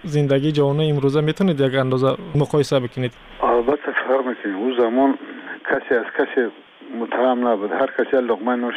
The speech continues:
Speaker 2: یافته می‌خورد. سیاست وزیر پیش گرفته رهبرات جمهوری ما هشتاد فیصد مردم ما را به قشاقی آورده رسانده است. قسمش در گدایی، در جستجوی یک لقمه نان در کشورهای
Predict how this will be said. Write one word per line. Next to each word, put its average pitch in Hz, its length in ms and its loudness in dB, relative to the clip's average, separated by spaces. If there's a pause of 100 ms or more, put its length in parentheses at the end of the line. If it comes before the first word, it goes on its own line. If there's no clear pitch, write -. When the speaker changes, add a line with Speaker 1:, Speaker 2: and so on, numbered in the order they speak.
Speaker 2:
یافته 110 300 0
می‌خورد. 110 420 -4 (840)
سیاست 127 380 -2
وزیر 117 380 0
پیش 127 220 -2 (100)
گرفته 120 500 -2 (540)
رهبرات 107 400 0 (180)
جمهوری 107 360 -4
ما 123 240 2 (460)
هشتاد 117 380 0 (100)
فیصد 117 280 2
مردم 110 280 0
ما 110 160 0
را 123 160 2 (460)
به 101 80 0 (120)
قشاقی 104 380 -2
آورده 98 320 0
رسانده 98 460 -2
است. 135 140 0 (400)
قسمش 123 420 0
در 110 120 2
گدایی، 110 680 0 (260)
در 107 180 2 (680)
جستجوی 120 460 0
یک 120 80 4
لقمه 117 480 0
نان 123 240 -2 (200)
در 101 140 0 (100)
کشورهای 107 380 2